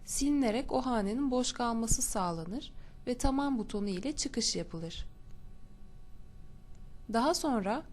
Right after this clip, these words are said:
objeleri yönlendirdiğimiz sınıf tablosu açılır. Açılan sınıf tablosunun üzerinde herhangi bir yerde fare sağ tuş yapılarak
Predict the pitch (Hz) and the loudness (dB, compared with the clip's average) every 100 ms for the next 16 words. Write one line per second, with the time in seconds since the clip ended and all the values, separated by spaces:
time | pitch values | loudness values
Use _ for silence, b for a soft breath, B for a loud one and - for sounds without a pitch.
0 | - 226 220 220 240 294 320 311 - 254 | 0 2 6 8 6 6 0 -4 0 2
1 | 240 233 240 240 240 226 240 233 285 - | 4 2 2 2 2 2 2 2 2 2
2 | 254 262 - 233 202 214 - 254 262 185 | 0 0 2 2 2 -2 -2 -6 -4 -2
3 | - - 180 302 - - - - - - | -2 -2 -2 -4 -6 -10 -14 -14 -12 -12
4 | - - - - - B B B B B | -14 -14 -14 -14 -14 B B B B B
5 | - 233 - 277 311 - 311 320 339 320 | 0 2 4 4 2 0 -2 0 2 4
6 | 277 262 - 233 233 196 202 185 180 196 | 2 -2 -2 0 2 2 2 2 0 -2
7 | 226 226 233 262 277 262 220 202 180 180 | 0 2 2 2 2 2 2 2 2 2
8 | 170 185 240 277 240 226 240 - 254 269 | 0 -2 -4 0 2 4 6 6 6 0
9 | 262 233 - 214 233 233 185 233 | -2 -4 -2 -2 0 0 0 -2